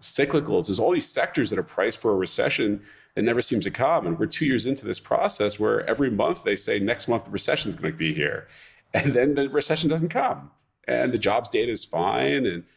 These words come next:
maybe leading indicators are slightly worse. And there's always that one data set they drag out and they're like, "Look, look, it's happening, it's happening." But that doesn't really happen. I believe that no matter what happens, the equity market's just going higher. And I don't think most of my friends think that. I mean, most of my friends are,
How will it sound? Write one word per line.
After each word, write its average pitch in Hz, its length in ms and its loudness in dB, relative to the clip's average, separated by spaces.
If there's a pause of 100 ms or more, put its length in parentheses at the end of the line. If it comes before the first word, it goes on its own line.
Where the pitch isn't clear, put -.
(160)
maybe 107 360 0
leading 95 260 0
indicators 90 640 -2
are 78 60 -10
slightly 87 500 -2
worse. 85 480 0
And 143 80 -2
there's 170 100 2
always 214 160 2
that 110 180 0
one 104 200 2
data 90 260 -2
set 82 220 -6
they 82 100 -2
drag 85 360 0
out 95 140 2
and 87 80 -4
they're 82 60 -2
like, 80 160 -4
"Look, 330 240 2
look, 339 140 0
it's - 80 -12
happening, 175 340 0
it's 110 80 -6
happening." 95 460 -2 (340)
But 170 80 2
that 226 160 2
doesn't 220 240 0
really 233 160 0
happen. 156 560 -4 (400)
I - 100 4
believe 190 300 2
that - 160 -2 (300)
no 151 100 4
matter 196 160 4
what 349 220 0
happens, 359 420 -2
the 180 80 -2
equity 180 240 0
market's 170 320 -2
just - 160 -4
going 196 220 4
higher. 262 520 -2 (420)
And 160 100 2
I - 20 4
don't 226 120 2
think 208 140 2
most 170 140 2
of 165 60 -6
my 156 80 2
friends 220 340 -2
think 104 240 0
that. 101 240 2
I - 40 0
mean, 131 180 2
most 127 180 2
of - 60 -6
my 123 80 4
friends - 340 0
are, - 220 -2